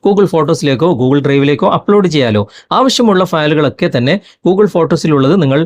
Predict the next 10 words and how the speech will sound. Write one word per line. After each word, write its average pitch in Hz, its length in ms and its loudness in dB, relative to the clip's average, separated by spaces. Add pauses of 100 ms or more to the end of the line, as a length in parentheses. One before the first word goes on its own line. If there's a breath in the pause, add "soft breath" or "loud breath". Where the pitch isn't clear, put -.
(340 soft breath)
ഫോൺ 208 220 2
മെമ്മറിയിലേക്ക് 165 500 2
സേവ് 139 280 0
ചെയ്യുക. 135 260 0
എന്നിട്ട് 135 260 -2
Google 151 300 0
Photos-ിലുള്ള 147 500 0
ബാക്കിയുള്ള 135 420 0
ഫയലുകളൊക്കെ 117 500 -2 (420 loud breath)
റിമൂവ് 185 260 2